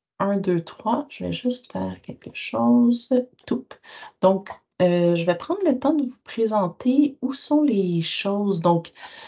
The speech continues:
euh, comme je vous dis, si vous arrivez sur la page d'accueil de notre site Internet, donc de Connexion Nature, vous allez arriver sur quelque chose comme ça. Vous venez dans Participer, donner un coup de main,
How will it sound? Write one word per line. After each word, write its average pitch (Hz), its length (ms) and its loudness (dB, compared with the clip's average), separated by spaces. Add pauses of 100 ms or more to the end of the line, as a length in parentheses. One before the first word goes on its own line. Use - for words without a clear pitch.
(140)
euh, 170 360 6 (260)
comme 233 200 2
je 208 60 0
vous 202 60 -4
dis, 226 200 2
si - 260 2
vous 220 180 0
arrivez 196 440 0
sur 220 420 -6
la 165 140 -2
page 190 320 -2
d'accueil 190 500 -2
de 165 100 0
notre 160 240 -2
site - 240 -8
Internet, 165 540 -2
donc 160 160 -2
de 147 80 -4
Connexion 165 520 0
Nature, 175 580 -6 (400)
vous 165 200 2
allez 160 140 4
arriver 202 400 -2
sur 247 180 -8
quelque 170 320 -4
chose 202 300 -6
comme 156 240 -2
ça. - 240 -8 (840)
Vous 160 220 -4
venez 214 300 2
dans 190 440 0
Participer, - 1000 -6 (1120)
donner 240 320 8
un 180 80 -2
coup 165 180 -8
de 147 60 -4
main, 139 240 -4